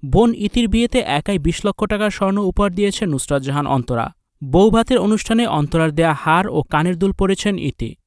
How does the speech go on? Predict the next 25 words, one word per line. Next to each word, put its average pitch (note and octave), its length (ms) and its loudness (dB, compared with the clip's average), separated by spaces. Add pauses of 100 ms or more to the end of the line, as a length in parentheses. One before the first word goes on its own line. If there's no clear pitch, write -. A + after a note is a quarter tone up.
(160)
ইতির G#3 300 2
স্বামী A3+ 300 2
তালহার F3+ 340 0
সাথে G3+ 280 -2
অনেক C3+ 240 -2
আগে D3+ 200 -2
থেকেই G#3 240 -2
পরিচয় G3 380 0
হয় G3 180 0
অন্তরার। A#2+ 440 -2 (320)
পাঁচ G3+ 220 4
বছর A#3 280 0
আগে E3+ 260 -2
থেকেই A#3 280 -2
অন্তরার F3+ 360 -2
সঙ্গে G#3 300 -2
তালহার C3+ 340 -2
জানাশোনা। B2 580 -2 (260)
অন্তরার G#3+ 380 2
সাথে - 240 -6
তখন A#3 240 0
TikTok G3+ 340 -4
ভিডিও F3 340 -2
বানাতো G#3+ 300 -2
তালহা। B2+ 460 -2